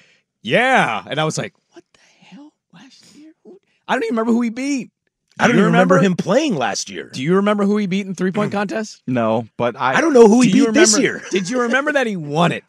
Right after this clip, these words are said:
Speaker 3: I did know that. I did know
Speaker 1: No,
Speaker 3: that.
Speaker 1: not that you knew. Did you remember? Had nobody said anything on T V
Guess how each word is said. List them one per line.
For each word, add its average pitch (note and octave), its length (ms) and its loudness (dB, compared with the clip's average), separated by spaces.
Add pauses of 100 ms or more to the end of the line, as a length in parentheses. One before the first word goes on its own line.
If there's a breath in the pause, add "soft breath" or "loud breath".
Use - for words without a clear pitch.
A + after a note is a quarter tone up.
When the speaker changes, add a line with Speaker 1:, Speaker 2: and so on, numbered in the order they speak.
Speaker 3:
I D3 80 2
did G3 260 4
know G#3 200 4
that. C#3 480 2
I A#2+ 80 -2
did D3 340 -2
know D3+ 100 0
Speaker 1:
No, A#3+ 160 2
Speaker 3:
that. C3 160 0
Speaker 1:
not C4+ 280 0
that C4+ 100 -6
you A#3 160 -4
knew. F#3+ 600 2
Did D#3 260 -10
you F#3+ 140 -6
remember? D3 920 -4
Had E3+ 200 -2
nobody A#3+ 500 -4
said G#3 360 -2
anything G#3 320 -2
on F3+ 140 -2
T E3 220 -6
V D#3 360 -4